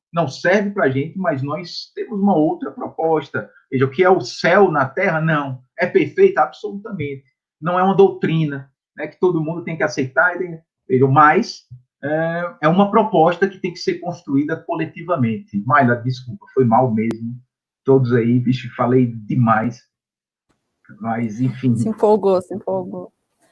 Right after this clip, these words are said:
Speaker 2: Não, mas foi ótimo. Eu acho que eu vou complementar só algumas coisas que tu falou, porque eu acho que como tu, tu cobriu vários pontos, eu fui só anotando algumas coisas aqui que acho que pra complementar.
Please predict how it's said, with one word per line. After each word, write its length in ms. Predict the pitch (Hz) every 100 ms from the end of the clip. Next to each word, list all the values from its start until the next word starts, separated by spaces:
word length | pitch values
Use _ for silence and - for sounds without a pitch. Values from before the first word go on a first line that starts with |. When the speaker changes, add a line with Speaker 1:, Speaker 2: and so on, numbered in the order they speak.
| _ _ _
Speaker 2:
Não, 220 | 269 302
mas 180 | 269 233
foi 200 | - 226
ótimo. 600 | 254 240 254 - 185 160 - _ _ _
Eu 160 | - 202
acho 260 | 208 214
que 120 | - 277 277 277
eu 240 | - 262 262
vou 200 | 233 233
complementar 880 | 233 269 285 269 302 302 302 285 381
só 220 | - 339
algumas 360 | 320 294 294 294
coisas 320 | 262 277 277
que 120 | -
tu 120 | 277
falou, 400 | _ 254 208 208
porque 140 | 285 -
eu 60 |
acho 100 | 247
que 80 | -
como 320 | - 233 254
tu, 500 | 254 247 196 196 196 -
tu 100 | 220
cobriu 640 | 220 214 202 208 208 185 -
vários 460 | 196 180 254 302
pontos, 840 | 302 - 196 240 392 - 226 - _ _ _ _
eu 80 | 208
fui 160 | 233
só 200 | 233 208
anotando 520 | 196 233 277 233 220
algumas 360 | 247 254 240 247
coisas 380 | - 208 214 214
aqui 360 | 220 220 208
que 80 | 208
acho 140 | 220 -
que 100 | 220
pra 160 | 214
complementar. 920 | 214 214 214 208 196 208 202 190 233